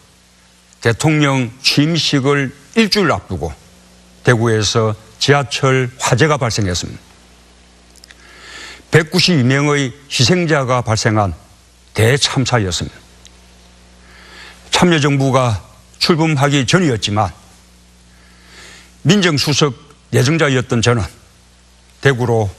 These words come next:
달려갔습니다. 하루아침에 가족을 잃은 유가족들의 슬픔을 위로하고 대구시와 협의하면서 대책을 마련했습니다. 그렇게 삼 개월 동안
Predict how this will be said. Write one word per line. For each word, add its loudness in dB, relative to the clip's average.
달려갔습니다. -2
하루아침에 2
가족을 0
잃은 0
유가족들의 0
슬픔을 0
위로하고 -2
대구시와 0
협의하면서 0
대책을 0
마련했습니다. -2
그렇게 2
삼 0
개월 0
동안 0